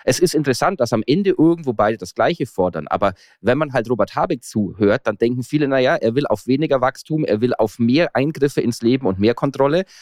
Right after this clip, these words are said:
und bei Elon Musk sagt man halt, na ja, Musk liefert geile Modelle und erreicht dadurch sein Ziel. Also eigentlich ist das eine Blaupause auch dafür, dass man mit einem pragmatischen, marktwirtschaftlichen Ansatz vielleicht mehr bewegen kann, als wie wenn ich sage, ich schreibe den Leuten vor, was sie zu tun haben. Und das ist eben das Gefühl vieler,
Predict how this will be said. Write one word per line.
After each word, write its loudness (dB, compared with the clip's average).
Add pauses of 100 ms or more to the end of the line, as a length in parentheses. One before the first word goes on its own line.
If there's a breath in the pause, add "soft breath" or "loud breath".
(140 loud breath)
und 2
bei 2
Elon 2
Musk -2
sagt -4
man -2
halt, -2
na 0
ja, 2
Musk -4
liefert -2
geile 0
Modelle 2
und -4
erreicht -2
dadurch 0
sein -4
Ziel. -6
Also -2
eigentlich 0 (440 loud breath)
ist 2
das -2
eine 4
Blaupause 0
auch -2
dafür, 0
dass 0
man 0 (580)
mit 0
einem 2
pragmatischen, -2
marktwirtschaftlichen -2
Ansatz -2
vielleicht -2
mehr 2 (420)
bewegen 2
kann, -2 (380 soft breath)
als 2
wie -4
wenn 0
ich -8
sage, 2
ich -6
schreibe 0
den 0
Leuten 2
vor, 0
was 0
sie -6
zu -18
tun -2
haben. -2
Und -4
das 0
ist -6
eben -2
das -2
Gefühl -4
vieler, 0